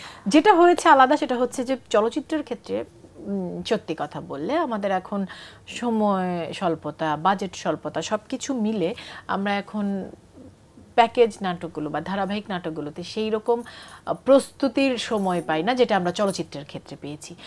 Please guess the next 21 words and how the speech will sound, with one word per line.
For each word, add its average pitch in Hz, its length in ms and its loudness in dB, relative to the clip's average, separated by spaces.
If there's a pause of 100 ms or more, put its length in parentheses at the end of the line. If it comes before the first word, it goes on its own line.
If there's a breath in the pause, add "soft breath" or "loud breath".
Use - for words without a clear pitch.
(160 loud breath)
একটা 180 220 0
দৃশ্যে 165 340 -2
অসংখ্যবার 175 600 -2
রিহার্সাল 160 440 -4
করছি, 151 580 -8
একসাথে 170 460 -10
সে - 280 -10
দৃশ্যটা 175 380 -10
নিয়ে 165 140 -8
আলোচনা 165 400 -8
করছি, 156 400 -12 (260 loud breath)
সেভাবে 247 540 2 (280 loud breath)
হয়তোবা 185 360 0
নাটকের 160 360 -6
সময় 151 300 -14
পাই 160 100 -4
না, - 180 -8
ওটা 277 220 8
ছিল 269 340 6 (260 loud breath)
ভিন্ন। 151 340 -2
এছাড়া 240 460 4